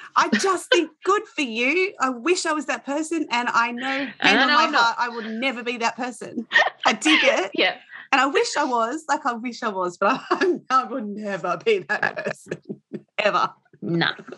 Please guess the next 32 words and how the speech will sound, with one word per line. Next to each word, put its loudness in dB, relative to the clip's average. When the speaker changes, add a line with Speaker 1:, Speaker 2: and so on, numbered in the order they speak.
Speaker 2:
ever. 0
Nope. 2
Speaker 1:
But 0
I 2
dig 2
it. 2
I -2
Speaker 2:
Never. 2
Speaker 1:
love -8
people -4
that -4
are. 0
I -6
think 0
Speaker 2:
I 2
Speaker 1:
they're -2
Speaker 2:
could, -2
Speaker 1:
rock -2
stars. -2
Speaker 2:
I 2
could -6
be -2
a 2
walk -2
in -8
the -4
o-, -2
like, -2
walk -2
in -6
the -4
water -2